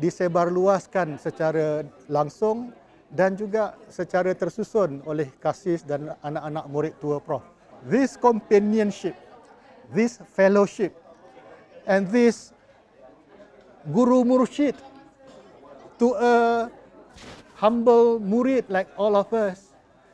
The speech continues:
is heaven on earth. Well, rest of our generation seek and struggle throughout their life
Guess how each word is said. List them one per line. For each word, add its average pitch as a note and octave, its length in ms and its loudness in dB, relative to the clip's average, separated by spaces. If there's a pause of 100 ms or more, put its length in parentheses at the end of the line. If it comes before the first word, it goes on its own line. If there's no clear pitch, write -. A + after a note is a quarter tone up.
(440)
is G#3 360 2 (1160)
heaven G3+ 680 4 (480)
on E3 220 -4
earth. B2 180 -16 (2750)
Well, F3+ 840 0 (560)
rest G3+ 500 4
of F#3 220 0
our G3 500 0 (140)
generation G3+ 840 0 (520)
seek - 400 -2 (760)
and G3+ 520 0 (220)
struggle G3 880 2 (380)
throughout G3+ 440 2
their F#3+ 160 4
life G3+ 340 4